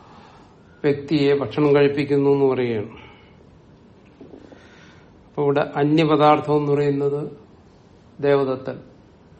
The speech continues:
ഒരു മനുഷ്യനാണെങ്കിൽ ദേവദത്തൻ, ലംബകർണൻ.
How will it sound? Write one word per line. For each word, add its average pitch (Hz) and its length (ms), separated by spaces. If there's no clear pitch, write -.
ഒരു 139 340
മനുഷ്യനാണെങ്കിൽ 131 640
ദേവദത്തൻ, 120 560
ലംബകർണൻ. 123 560